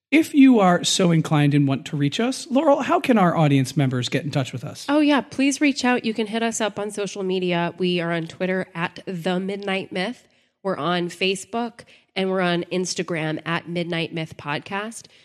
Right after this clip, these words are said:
Speaker 2: You can also head over to our website, w w w dot midnight myth dot com, for more content and a contact form. And then if you're enjoying what you hear, head over to Apple Podcasts and hit subscribe if you haven't already,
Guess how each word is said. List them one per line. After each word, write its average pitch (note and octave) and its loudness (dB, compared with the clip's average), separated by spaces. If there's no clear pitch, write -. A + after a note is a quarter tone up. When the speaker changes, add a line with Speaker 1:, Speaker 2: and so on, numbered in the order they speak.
Speaker 2:
You A#3+ -4
can C4+ 4
also C#4 2
head A#3+ 2
over A3+ 0
to A3+ -6
our F#3+ 2
website, E3+ -2
w F#3 -2
w F3 -2
w D#3 -2
dot D3+ -6
midnight F3 -4
myth E3 -6
dot - -8
com, E3+ -8
for G3+ -6
more F#3 -2
content E3+ -8
and E3 -4
a D#3+ -4
contact D#3 -10
form. G3 -6
And G#3 -4
then A3 -2
if A3+ -4
you're B3+ 0
enjoying B3+ 0
what C4+ 2
you A#3 -4
hear, C#4 -2
head A#3+ -2
over A#3 -2
to A3+ -2
Apple F#3+ -4
Podcasts F#3 -6
and G3 -10
hit F#3+ -10
subscribe A3 -6
if A3+ -8
you A#3 -6
haven't A3 -6
already, G3 -4